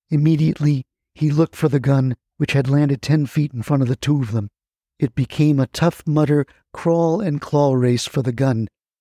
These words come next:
I knew I couldn't get to the Glock before one of them, but I did have the excavator.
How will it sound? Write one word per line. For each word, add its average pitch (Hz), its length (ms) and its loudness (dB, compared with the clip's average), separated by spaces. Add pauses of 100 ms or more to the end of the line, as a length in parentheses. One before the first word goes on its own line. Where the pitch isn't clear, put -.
(120)
I 156 80 2
knew 175 260 2
I 160 60 2
couldn't 160 240 -2
get 151 200 0
to 135 80 0
the 135 120 -2
Glock 139 340 -2
before 127 300 0
one 131 160 2
of 117 80 -2
them, 120 260 -2
but 143 140 -2
I 131 80 2
did 143 300 0
have 127 220 2
the 123 160 0
excavator. 113 640 -2